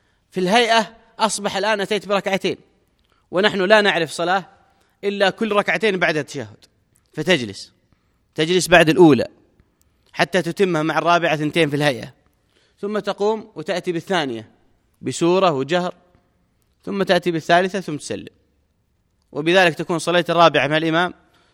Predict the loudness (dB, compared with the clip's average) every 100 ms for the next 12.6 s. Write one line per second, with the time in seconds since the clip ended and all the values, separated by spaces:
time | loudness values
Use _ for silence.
0 | _ -10 -4 -2 0 0 0 0 0 -4
1 | _ _ _ -8 -2 0 -2 -4 -6 -4
2 | -6 -4 -2 -2 -2 -6 -8 -10 _ _
3 | _ _ 2 4 4 4 4 2 -2 -16
4 | _ -14 -8 -6 -4 -6 -6 -8 -6 -6
5 | -6 -6 -8 -12 _ _ _ _ _ _
6 | _ _ -2 2 4 2 -2 -8 0 2
7 | 2 4 2 2 -2 0 2 2 0 0
8 | 0 -2 -6 -6 -6 -8 -8 -8 -2 -2
9 | -2 -2 0 2 0 -4 _ _ _ _
10 | -6 -4 2 2 2 -2 -10 _ _ _
11 | _ _ _ _ _ _ _ -4 -2 0
12 | 2 0 2 2 2 0